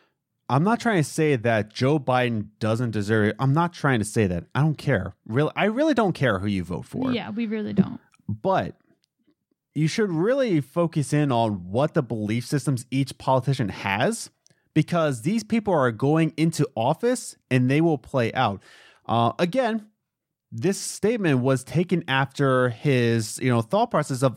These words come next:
Speaker 1: Article two oh three, uh, which bas-, basically says, you know, that governments can have a say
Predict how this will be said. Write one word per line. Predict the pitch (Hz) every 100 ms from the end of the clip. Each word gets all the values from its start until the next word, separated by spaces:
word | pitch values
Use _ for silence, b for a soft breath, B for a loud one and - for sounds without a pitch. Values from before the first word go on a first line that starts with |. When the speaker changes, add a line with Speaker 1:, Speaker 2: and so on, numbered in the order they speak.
| -
Speaker 1:
Article | 110 110 113 110
two | - 110
oh | 98
three, | - 202 220 170 170 b b b b -
uh, | 131 131 127 123
which | 117 156 -
bas-, | 220 262 _ -
basically | 277 311 349 302 196
says, | - - 143 107 98 98 - _ _ _ _ _ -
you | 139
know, | 127 110 104
that | 127 123 110 107
governments | 151 190 226 196
can | - 143
have | 117 - 165 131
a |
say | 113 - - 113 139 202